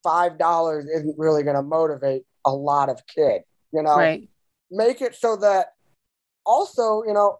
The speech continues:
Speaker 1: if you have to buy 'em new sporting stuff, "Hey, if you make the team, we'll get you new stuff," or whatever. Like, not everything has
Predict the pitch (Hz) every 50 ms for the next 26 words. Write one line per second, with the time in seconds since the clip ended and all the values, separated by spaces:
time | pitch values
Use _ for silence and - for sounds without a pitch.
0 | - - 190 185 - 185 190 180 160 196 208 214 214 - - 185 175 196 202 202
1 | 202 196 190 185 190 196 202 190 _ - 262 302 381 359 330 262 - _ - -
2 | 120 101 - - - _ _ _ _ _ _ _ _ - 220 240 226 196 185 -
3 | 185 185 185 180 190 202 202 196 - - 151 143 - - 247 262 247 214 190 190
4 | 185 185 185 - _ - 151 175 185 180 175 185 185 175 180 - 180 175 180 180
5 | 180 180 175 - _ _ _ - - 214 190 160 135 - - 170 170 175 208 220
6 | 226 226 220 180 160 175 180 170 - - - - _ _ - - 226 240 254 247
7 | 254 254 - 247 220 190 185 202 202 196